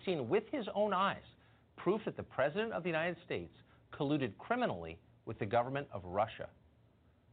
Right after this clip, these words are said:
BuzzFeed, a noted cat blog, said it had conclusive evidence that Trump obstructed justice. A B C News momentarily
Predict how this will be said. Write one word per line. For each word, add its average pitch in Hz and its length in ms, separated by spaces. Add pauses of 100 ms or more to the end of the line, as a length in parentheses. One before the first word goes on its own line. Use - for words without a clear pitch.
(160)
BuzzFeed, 147 680
a 117 40
noted 117 300 (100)
cat 180 280
blog, 85 320 (360)
said 151 180
it 208 140
had 196 220
conclusive 220 720
evidence 123 480
that 120 160 (140)
Trump 233 200
obstructed 143 600
justice. - 420 (540)
A 165 80
B 180 180
C 165 80
News 196 260
momentarily 160 560